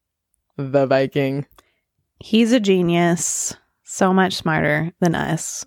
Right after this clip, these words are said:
Speaker 2: and thought of a better name than we could. So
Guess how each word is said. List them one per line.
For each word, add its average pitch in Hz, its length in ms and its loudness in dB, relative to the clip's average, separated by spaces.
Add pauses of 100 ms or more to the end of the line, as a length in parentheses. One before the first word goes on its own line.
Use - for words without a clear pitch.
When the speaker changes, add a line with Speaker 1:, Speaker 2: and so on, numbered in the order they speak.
Speaker 2:
and 170 460 -6
thought 170 160 0
of - 100 -8
a - 40 -14
better 170 220 -4
name 160 220 -8
than 170 160 -4
we 180 100 -6
could. 175 300 -4 (800)
So 196 680 2